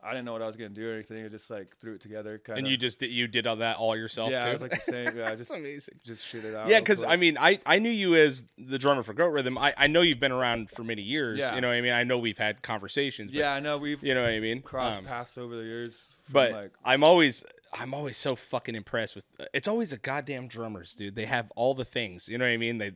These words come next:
Speaker 2: they play drums, and then, were you a drummer first?
Speaker 1: Yeah.
Speaker 2: Okay, that's what it is.
Speaker 1: Yeah, it was, like
Speaker 2: Drummers always have that multi fucking musician, multi-instrument fucking talent, dude.
Speaker 1: I know, like,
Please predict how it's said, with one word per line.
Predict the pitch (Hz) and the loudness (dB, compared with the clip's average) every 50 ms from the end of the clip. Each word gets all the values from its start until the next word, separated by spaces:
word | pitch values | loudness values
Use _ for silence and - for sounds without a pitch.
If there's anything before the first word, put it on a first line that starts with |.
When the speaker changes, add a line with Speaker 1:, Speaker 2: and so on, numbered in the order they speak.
| _ _ | _ _
Speaker 2:
they | - 98 | -12 -12
play | 87 - 135 147 147 | -8 -4 -4 -4 -2
drums, | 131 143 143 143 143 143 131 110 | -2 -2 0 0 0 -2 -4 -6
and | 104 107 | -6 -6
then, | 113 117 113 | -6 -6 -4
were | 110 131 139 | -2 0 2
you | 147 151 | 2 2
a | 135 | 2
drummer | 120 143 160 160 151 139 | 2 0 0 2 0 -4
first? | - - 160 175 196 208 - | -4 -4 -4 -4 -4 -6 -8
Speaker 1:
Yeah. | 92 87 90 92 98 - | -10 -10 -10 -12 -10 -10
Speaker 2:
Okay, | 120 113 - - 85 85 _ - | -10 -10 -10 -10 -12 -14 _ -12
that's | 107 104 101 _ | -10 -10 -10 _
what | - 98 95 | -14 -20 -18
it | 90 85 | -18 -18
is. | 80 76 _ _ _ _ _ _ _ - | -20 -20 _ _ _ _ _ _ _ -10
Speaker 1:
Yeah, | 120 127 123 117 120 | -6 -4 -4 -2 -4
it | 123 | -2
was, | |
like | 127 | 2
Speaker 2:
Drummers | 131 165 185 185 170 131 | 4 4 6 6 4 6
always | 143 147 160 175 175 165 147 | 8 6 8 6 6 2 2
have | - 147 139 139 143 139 | 2 0 0 0 0 -2
that | 135 117 - | -4 -4 -4
multi | 117 120 123 123 135 - - 139 131 123 120 113 110 - _ _ _ | -2 -2 0 0 -2 -4 -8 -10 -8 -8 -8 -10 -12 -14 _ _ _
fucking | - 123 - - 131 117 113 113 | -12 -10 -8 -8 -10 -8 -8 -8
musician, | 110 107 107 101 110 117 117 - - 120 113 113 110 104 104 _ _ _ _ _ _ _ _ _ _ _ _ - | -8 -8 -8 -6 -6 -6 -6 -6 -6 -8 -8 -8 -10 -12 -14 _ _ _ _ _ _ _ _ _ _ _ _ -8
multi-instrument | 127 120 123 123 - 131 127 98 120 113 - - - 117 110 107 - | -4 -4 -2 -2 -4 -8 -8 -8 -8 -8 -8 -10 -10 -8 -8 -8 -10
fucking | - - 113 104 - 104 95 | -10 -10 -10 -10 -10 -12 -12
talent, | - - 104 110 104 95 - 90 | -8 -8 -8 -8 -8 -10 -12 -12
dude. | 98 92 | -12 -12
Speaker 1:
I | 95 | -10
know, | 127 139 135 135 131 | -8 -6 -6 -6 -6
like, | 127 120 120 - | -8 -10 -10 -14